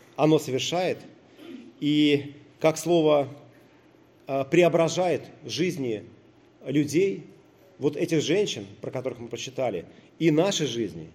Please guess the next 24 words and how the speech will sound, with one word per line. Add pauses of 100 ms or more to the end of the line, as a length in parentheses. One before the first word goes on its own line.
(240)
и
потом
переворачивает,
ну,
всю
цивилизацию. (500)
И
можно
сказать,
что
сегодняшнее
Евангелие,
конечно,
оно (380)
не
про
Марию
и
не
про
Елизавету,
оно
про
Христа,